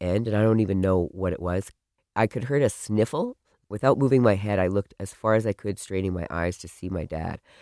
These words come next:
And I saw that he was, like, emotional, like something was okay in that one moment. So I got up and I walked slowly out the room and I went, "Oh my God," I, <laughs> like, I walked out unscathed and, and it was so profound for me. Like, it,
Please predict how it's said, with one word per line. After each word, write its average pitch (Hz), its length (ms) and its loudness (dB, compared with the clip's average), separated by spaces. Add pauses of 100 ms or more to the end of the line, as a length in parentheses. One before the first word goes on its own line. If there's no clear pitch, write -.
(140)
And 104 100 -2
I 110 80 6
saw 131 240 2
that 135 200 4
he 117 120 -8
was, 107 240 2
like, 98 300 -4
emotional, 90 680 -2 (120)
like 90 120 -14
something 143 640 -2 (580)
was 107 220 2
okay 107 480 6
in 87 80 4
that 87 180 0
one 92 220 0
moment. 87 380 -2
So - 140 -4
I 90 100 0
got 107 320 0
up 92 240 0 (160)
and 78 100 -12
I 85 60 -6
walked 82 320 -6
slowly 95 580 -4
out 98 240 -6
the 98 160 -10 (100)
room 80 380 -6 (460)
and 92 120 -6
I 92 80 -2
went, 90 240 -2
"Oh 98 80 -4
my 95 120 -2
God," 92 280 -4 (140)
I, 107 60 -8 (220)
<laughs> - 220 -20
like, 143 160 0
I 143 140 8
walked 135 340 10
out 131 180 8
unscathed 120 600 2
and, 113 160 2 (500)
and 120 240 2 (100)
it 139 100 4
was 131 120 2
so 151 160 6
profound 143 760 6
for 107 160 -2
me. 82 360 0
Like, 95 200 -4
it, 104 100 -4